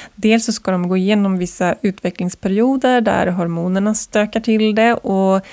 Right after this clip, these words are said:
där det blir lite allmänt rörigt i huvudet och kroppen på hundarna. Och då kan de behöva lite extra stöd för att komma igenom den här fasen.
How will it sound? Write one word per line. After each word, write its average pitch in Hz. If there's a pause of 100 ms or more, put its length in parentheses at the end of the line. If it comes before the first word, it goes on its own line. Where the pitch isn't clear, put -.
(260)
där 226
det 226
blir 196
lite 185
allmänt 175 (100)
rörigt 190
i 190
huvudet 190
och 190
kroppen 190
på -
hundarna. 185 (640)
Och 185
då 220
kan 226
de 208 (200)
behöva 208
lite 175
extra -
stöd 214
för -
att -
komma 175
igenom 202
den 196
här 185
fasen. -